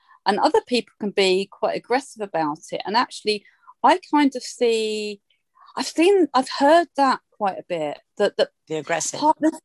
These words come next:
Speaker 1: yeah, partners aren't just drinking. Other partners aren't just drinking. They are drinking very heavily, and they are being quite abusive to their partners who have stopped drinking.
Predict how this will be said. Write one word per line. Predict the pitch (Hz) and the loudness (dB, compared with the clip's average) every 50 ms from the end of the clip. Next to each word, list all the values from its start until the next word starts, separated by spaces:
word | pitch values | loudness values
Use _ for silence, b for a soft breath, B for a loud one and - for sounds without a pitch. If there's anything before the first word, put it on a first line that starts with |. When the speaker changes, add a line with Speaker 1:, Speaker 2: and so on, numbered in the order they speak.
| _ _ _ _ _ - | _ _ _ _ _ -2
Speaker 1:
yeah, | 254 311 302 277 - | 2 2 4 2 2
partners | - - 294 320 311 - 262 269 254 | -2 0 2 2 2 2 -2 -4 0
aren't | 302 311 294 277 - | 0 0 0 0 -4
just | - 254 - - | -12 -16 -18 -14
drinking. | - 254 262 269 262 - - - 175 170 - 101 - - | -10 -6 -6 -6 -6 -6 -8 -10 -10 -8 -8 -6 -4 -2
Other | 254 285 | -2 -2
partners | 302 - - 285 247 - - 220 | -2 0 0 0 0 0 0 0
aren't | 240 220 - - | 0 0 0 -4
just | 202 - - | -10 -16 -12
drinking. | - 220 214 202 - - 185 180 | -8 -8 -8 -6 -4 -4 -2 0
They | 214 | 2
are | 254 269 269 | 2 2 2
drinking | - 240 233 214 - - 214 196 | 0 -2 -4 -4 -6 -8 -6 -2
very | 214 202 190 | -2 -2 -2
heavily, | 190 196 202 202 202 - 196 175 - 170 190 - - b b b b b b b b b - | -2 -2 -2 -2 -2 -4 -6 -6 -6 -8 -8 -10 -12 b b b b b b b b b 0
and | 196 214 214 | 2 4 4
they | 220 | 4
are | 220 214 | 4 2
being | 214 - 247 254 269 262 | 2 2 4 4 4 2
quite | - _ - 196 190 190 190 - _ _ _ _ _ | 2 _ -2 0 2 2 0 0 _ _ _ _ _
abusive | 196 190 - 196 196 208 202 - - - 190 180 170 - - - _ _ _ _ _ _ _ _ _ _ _ _ - | -10 -8 -6 -6 -6 -6 -8 -8 -8 -8 -6 -6 -8 -10 -16 -20 _ _ _ _ _ _ _ _ _ _ _ _ -4
to | - 214 196 | -2 0 2
their | 185 185 180 | 2 0 0
partners | - - 180 175 170 - - - 143 131 147 160 - - - - - - | 0 0 0 2 0 0 -2 -6 -6 -6 -8 -10 -14 -16 -18 -16 -6 -4
who | 175 165 160 | -2 -2 -2
have | 170 170 | -4 -8
stopped | - - - 160 - - - _ | -8 -4 -4 -4 -4 -4 -8 _
drinking. | _ 202 208 220 196 - - 156 156 170 | _ -2 -2 -2 -2 -4 -4 -4 -4 -6